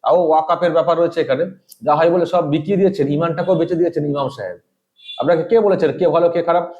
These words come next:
এ তো ভোটের প্রচার করছেন আপনি, এ তো ভোটের প্রচার করছেন আপনি। আপনার ব্যক্তিগতভাবে ভালো লাগলে আপনি ফোনে ফোনে বলুন, চুপি চুপি বলুন। আপনি ইমাম সাহেবের পদে থেকে এইভাবে প্রকাশ্যে এইভাবে কেন বলছেন?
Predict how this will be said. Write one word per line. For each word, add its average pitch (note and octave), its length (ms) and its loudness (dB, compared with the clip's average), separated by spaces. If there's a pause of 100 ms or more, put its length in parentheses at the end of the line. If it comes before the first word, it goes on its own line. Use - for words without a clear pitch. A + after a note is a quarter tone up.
(100)
এ - 40 -2
তো E3+ 80 4
ভোটের F#3 280 0
প্রচার A3+ 300 -2
করছেন A3+ 260 0
আপনি, G2+ 220 -4 (1040)
এ D#3 60 -2
তো G3 80 2
ভোটের A3 400 0
প্রচার A#3 280 0
করছেন C4 300 0
আপনি। B2+ 280 -2 (1500)
আপনার F3+ 380 0
ব্যক্তিগতভাবে F#3+ 760 0
ভালো E3 200 2
লাগলে F#3+ 220 4
আপনি F#3+ 220 0 (120)
ফোনে F3 160 2
ফোনে F#3+ 180 2
বলুন, D#3+ 460 0 (200)
চুপি F3 200 -6
চুপি F#3+ 140 0
বলুন। D3+ 360 2 (220)
আপনি E3+ 180 0
ইমাম E3+ 220 2
সাহেবের F#3 280 0
পদে D3+ 180 2
থেকে F3+ 220 -2
এইভাবে F3 280 2
প্রকাশ্যে F#3 400 -2
এইভাবে F#3 200 0
কেন C4 200 0
বলছেন? F3+ 320 0